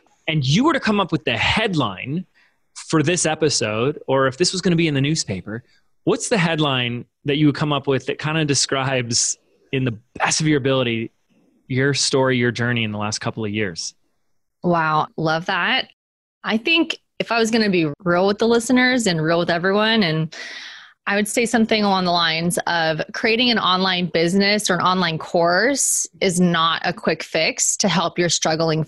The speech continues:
Speaker 2: physical business.
Speaker 1: Mm, okay.
Speaker 2: If I'm gonna be real, because why? Because, you know, I have grown this physical business and I have endured obstacles and challenges just like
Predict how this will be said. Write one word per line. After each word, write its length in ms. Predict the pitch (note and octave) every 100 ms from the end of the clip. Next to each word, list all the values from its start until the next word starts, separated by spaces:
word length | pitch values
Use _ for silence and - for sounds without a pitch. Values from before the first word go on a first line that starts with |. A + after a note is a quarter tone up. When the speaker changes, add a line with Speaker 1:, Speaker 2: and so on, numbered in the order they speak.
| -
Speaker 2:
physical 400 | F#3 E3+ E3+ E3+
business. 680 | C3 - - - - - _ _ B2+
Speaker 1:
Mm, 260 | A#2+ G#2 - _ _ -
okay. 160 | B2+ B2+
Speaker 2:
If 100 | A#2
I'm 140 | G3
gonna 160 | A3 A#3
be 160 | G3+
real, 400 | F3 F3 D3 C#3+ -
because 1120 | - - D4+ D#4 G3 D#3+ D#3+ E3 - - - _ - - - _ -
why? 640 | - G3 C4 C#4+ D#4+ D4+ -
Because, 640 | G#3 - G#3+ G3+ G3 - -
you 120 | G3+
know, 420 | G3 F3+ F3 E3+ - -
I 100 | F#3
have 360 | F#3+ F#3+ A3+ A3
grown 420 | F#3+ F3 E3 D#3
this 180 | E3+ -
physical 400 | F3 E3 E3 F3
business 520 | D#3+ D#3+ D#3 D#3 - F3
and 240 | F3 E3+
I 80 | E3+
have 420 | E3+ E3+ E3+ E3 -
endured 580 | F#3 F3 E3 E3 E3 - _ E3
obstacles 720 | E3 - - - F3+ E3 D#3+
and 140 | E3
challenges 720 | - D#3 E3 E3+ E3 D#3 D#3
just 220 | F3 -
like 280 | F3 E3+